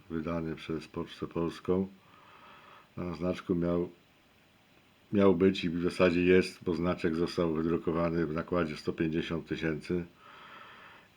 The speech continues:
Y, major Hieronim, y, Dekutowski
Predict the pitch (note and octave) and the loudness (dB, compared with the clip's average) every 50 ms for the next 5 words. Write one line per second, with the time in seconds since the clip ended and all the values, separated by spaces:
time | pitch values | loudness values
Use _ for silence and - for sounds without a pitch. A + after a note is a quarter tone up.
0 | - - - - G#2 F#2+ F2 F2+ F#2 - - G2+ G2+ G#2 G2+ G2+ G2+ G2 F#2 F2+ | -20 -20 -10 -4 -2 0 0 0 -2 -2 4 8 10 12 12 12 12 10 8 6
1 | - - G2 F#2+ F#2 F#2+ G2 F#2 F#2 F#2 F2+ F2 F2 F2 F2 F2+ F2+ F2 E2+ E2 | 8 8 8 10 10 10 10 8 8 8 6 4 2 0 0 2 2 2 2 2
2 | E2 E2 D#2+ D#2 E2 F#2 F2+ - - F#2 F#2 F#2+ F#2 E2 - - - - F2 E2 | 2 0 0 2 2 2 2 2 0 0 2 2 2 2 0 -4 -4 -2 -2 -2